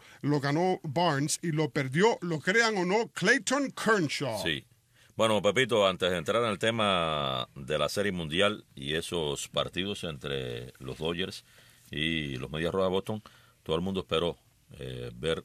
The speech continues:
Speaker 2: un séptimo y último partido disfrazado el día de Halloween, o sea, el Día de las Brujas, porque era el treinta y uno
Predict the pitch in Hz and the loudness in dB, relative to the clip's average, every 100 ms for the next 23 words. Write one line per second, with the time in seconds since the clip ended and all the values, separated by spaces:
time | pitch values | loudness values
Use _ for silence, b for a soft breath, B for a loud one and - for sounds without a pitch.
0 | - 78 71 90 87 87 76 82 101 90 | -8 -12 -6 -4 -4 -6 -8 -6 -6 -2
1 | 92 87 95 98 - 69 76 - 78 - | -2 -2 -2 -4 -8 -12 -8 -6 -4 0
2 | 101 117 135 b b b b b _ - | 0 0 -6 b b b b b _ -6
3 | 73 67 78 98 90 85 73 78 101 67 | -4 -4 -2 0 0 -2 -4 -4 -4 -6
4 | - 69 - 82 - - 69 65 82 90 | -12 -10 -4 -4 -4 -10 -12 -8 -4 -2
5 | 87 87 104 110 - _ - 67 69 73 | -2 -4 -4 -6 -8 _ -10 -8 -4 -2
6 | 82 78 78 71 67 71 76 80 71 64 | -2 -4 -6 -6 -4 -4 -4 -6 -8 -8
7 | 58 | -12